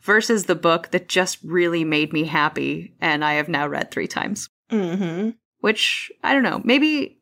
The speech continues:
Speaker 1: maybe next year when we talk about best of lists, we'll have that figured out. Who's to say?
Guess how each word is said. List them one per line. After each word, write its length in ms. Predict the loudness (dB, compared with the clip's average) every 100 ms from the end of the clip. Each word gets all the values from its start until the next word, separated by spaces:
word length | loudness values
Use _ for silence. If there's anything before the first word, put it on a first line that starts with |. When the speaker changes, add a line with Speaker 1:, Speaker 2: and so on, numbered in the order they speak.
| -2
Speaker 1:
maybe 200 | 2 4
next 360 | 4 2 0 0
year 240 | 2 2
when 160 | 0 -4
we 80 | -2
talk 240 | -2 -2
about 220 | -2 0
best 200 | 0 -2
of 120 | -2
lists, 200 | -4 -4
we'll 100 | -2
have 180 | 0 -2
that 160 | -2 -4
figured 260 | -4 -4 -2
out. 220 | -2 -4 -6
Who's 160 | -6 -4
to 100 | -8
say? 320 | -8 -8